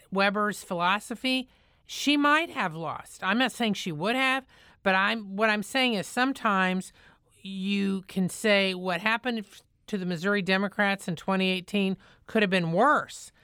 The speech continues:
And, um, I think going t-,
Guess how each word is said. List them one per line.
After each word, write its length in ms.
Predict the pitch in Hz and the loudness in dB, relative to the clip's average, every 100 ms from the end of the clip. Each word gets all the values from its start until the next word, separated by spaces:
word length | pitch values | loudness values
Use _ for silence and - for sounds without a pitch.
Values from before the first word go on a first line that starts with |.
| _ - | _ -8
And, 400 | 180 175 170 175 | -2 0 0 -4
um, 320 | 170 156 147 - _ _ _ _ _ _ - | -2 -2 -4 -12 _ _ _ _ _ _ -2
I 100 | 175 | -2
think 320 | - 214 196 - 180 | 0 0 0 -8 -4
going 340 | 185 202 214 | 2 2 2
t-, 80 | 202 | -2